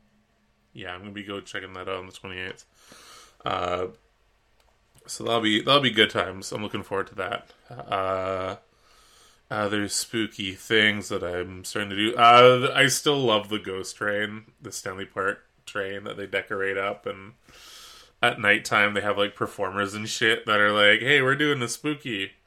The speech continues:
I really dig that. And then they, they turn into, like, a little festival area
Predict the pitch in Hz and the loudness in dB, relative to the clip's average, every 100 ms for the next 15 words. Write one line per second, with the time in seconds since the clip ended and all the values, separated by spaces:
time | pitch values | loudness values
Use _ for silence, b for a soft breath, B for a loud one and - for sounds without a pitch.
0 | b b b _ _ 104 101 101 101 95 | b b b _ _ -10 -6 -4 -4 -4
1 | 95 95 95 95 - _ - 113 110 110 | -6 -6 -4 -2 -4 _ -2 0 4 4
2 | 113 113 110 107 104 98 107 95 92 95 | 4 0 -2 -4 -4 -6 -8 -8 -10 -10
3 | 92 - 92 - 101 101 98 98 101 101 | -12 -10 -10 -8 -10 -6 -6 -4 -4 -4
4 | 104 | -4